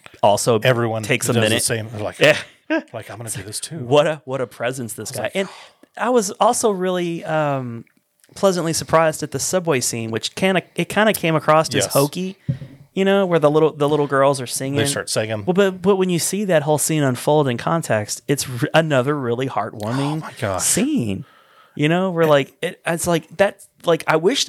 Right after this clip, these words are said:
Speaker 1: I wish they'd let that trailer play out a little bit more
Speaker 2: Yeah.
Speaker 1: in that scene to see, like, but I mean, so how do you, how do you cut a trailer for this movie?
Speaker 2: Yeah,
Speaker 1: I
Speaker 2: it's
Speaker 1: feel
Speaker 2: like
Speaker 1: like the trailer didn't do the movie justice.
Speaker 2: No, it, it, it, it, it created enough interest in, uh,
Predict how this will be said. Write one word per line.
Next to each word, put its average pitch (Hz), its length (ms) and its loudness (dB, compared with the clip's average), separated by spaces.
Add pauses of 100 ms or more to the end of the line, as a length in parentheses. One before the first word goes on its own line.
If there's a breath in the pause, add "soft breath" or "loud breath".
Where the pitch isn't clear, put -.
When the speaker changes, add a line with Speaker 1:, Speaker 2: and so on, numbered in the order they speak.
Speaker 1:
I 156 60 4
wish 294 220 2
they'd 190 160 -2
let 147 260 2
that - 220 -4
trailer 175 360 -2
play 113 240 -6
out 110 80 -2
a 113 40 -6
little 110 160 -2
bit 110 120 -4
more 160 200 4
Speaker 2:
Yeah. 107 60 4
Speaker 1:
in 98 80 0
that 123 100 -6
scene 156 460 -4
to - 120 -14
see, 135 340 -6
like, 127 260 -2 (640 loud breath)
but 120 240 4
I 120 40 0
mean, 127 160 -2
so - 100 -8
how 131 240 -2
do 220 60 -8
you, - 80 -8
how - 100 2
do 180 80 -4
you 190 80 -4
cut 131 160 -4
a 120 60 -6
trailer 147 340 -4
for 104 120 -8
this 92 180 -10
movie? 80 240 -14
Speaker 2:
Yeah, 104 340 2
Speaker 1:
I 101 140 2
Speaker 2:
it's 160 80 0
Speaker 1:
feel 311 140 -2
Speaker 2:
like 277 100 0
Speaker 1:
like - 60 -20
the 196 60 -8
trailer 143 360 -2
didn't 123 320 -8
do 110 180 -8
the 104 80 -6
movie 98 240 -6
justice. - 640 -12
Speaker 2:
No, 123 240 4
it, 131 100 -4 (120)
it, 143 220 -6
it, 139 360 -4 (160)
it, 135 300 0
it 147 140 -2
created 202 440 4
enough 139 540 0
interest 131 520 0
in, 113 220 -6
uh, 123 320 0